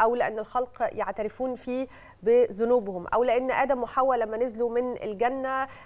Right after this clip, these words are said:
التقيا فيه وعرفوا، آه، آه، آدم عرف،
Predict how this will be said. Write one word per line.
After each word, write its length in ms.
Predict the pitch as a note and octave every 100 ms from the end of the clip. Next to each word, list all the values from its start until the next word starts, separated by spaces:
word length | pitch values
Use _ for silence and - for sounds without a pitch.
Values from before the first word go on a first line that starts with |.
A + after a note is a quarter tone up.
| -
التقيا 800 | G3 G#3 - G#3 A#3+ C4+ C4+ -
فيه 340 | - B3+ C4+
وعرفوا، 680 | C#4 A#3+ B3 C4 - C4 B3 -
آه، 40 |
آه، 460 | - G3+ - G3 F#3+ -
آدم 220 | A3+ A#3
عرف، 300 | A3 A#3 -